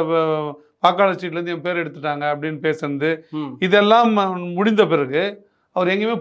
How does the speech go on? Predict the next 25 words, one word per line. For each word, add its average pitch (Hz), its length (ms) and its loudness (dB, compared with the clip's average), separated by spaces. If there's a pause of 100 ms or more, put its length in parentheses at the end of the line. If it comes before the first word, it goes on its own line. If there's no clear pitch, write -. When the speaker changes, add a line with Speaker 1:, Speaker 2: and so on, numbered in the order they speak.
Speaker 1:
பொது 202 180 2
வெளியில 185 340 4
காணல. 135 300 -2
ஆனா 170 200 -8 (140)
நாங்க 208 280 4
அப்படி 135 180 -4
இல்ல. 127 120 -10 (100)
அண்ணா 175 200 -2
அதுல 156 240 0
அதுக்கு 147 160 -6
பிறகு 175 240 -2
நான் 147 240 0
ஒரு 139 100 -8 (180)
ஆறு, 156 200 0
ஏழு 135 100 -6 (100)
பிரஸ் 151 240 -12
மீட் 156 140 -10
Speaker 2:
ம். 156 40 -8
Speaker 1:
கொடுத்தாரு, 147 420 -4 (420)
நினைவேந்தல் 156 540 2
நடத்துனாங்க, 143 480 -4 (100)
எல்லாமே 151 240 0 (120)
பண்ணாங்க. 135 280 -12 (840)
அப்ப 196 160 2 (180)
ஏன்னா 269 220 6